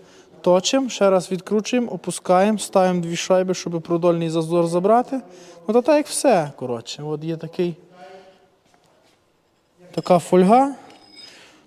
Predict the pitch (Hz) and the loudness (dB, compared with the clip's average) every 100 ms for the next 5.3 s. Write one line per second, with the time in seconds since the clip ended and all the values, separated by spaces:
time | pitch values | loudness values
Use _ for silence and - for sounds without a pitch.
0 | _ - 175 185 - 254 - - - - | _ -6 -2 0 2 2 0 -6 -10 -12
1 | _ _ _ _ 190 202 180 185 208 214 | _ _ _ _ -4 0 2 0 0 0
2 | 202 202 208 208 180 139 117 120 - - | -2 -2 -2 -2 2 2 0 -4 -8 -10
3 | 165 170 165 - 160 165 190 185 175 - | -4 -2 -2 -2 -4 2 2 2 -4 -6
4 | 165 185 170 170 175 175 175 175 - 165 | -2 -2 -2 -6 -4 -2 -2 -4 -2 -2
5 | 127 120 110 | -2 -8 -12